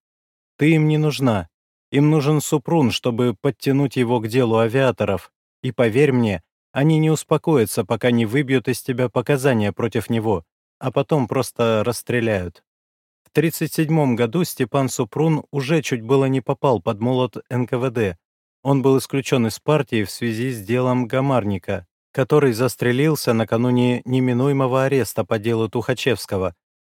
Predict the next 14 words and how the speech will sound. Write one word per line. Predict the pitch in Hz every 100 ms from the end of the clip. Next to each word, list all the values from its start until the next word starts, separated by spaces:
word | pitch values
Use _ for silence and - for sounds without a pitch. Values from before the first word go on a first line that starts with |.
| _ _
Супруну | - 151 135 147 170 196
тогда | 131 117 143
припомнили | 131 117 160 160 147 135
и | 131 127
его | 127 123 143
частые | - 139 - 131 123
командировки | - 120 123 117 123 120 -
за | 113 123
границу, | 135 139 120 95 - 92 - _ _ _ _
но | 123 127
благодаря | 110 123 127 120 127 123
вмешательству | 123 113 143 131 113 - - 113
его | 113 113
друзей-генералов | 101 117 120 107 104 110 120 147 120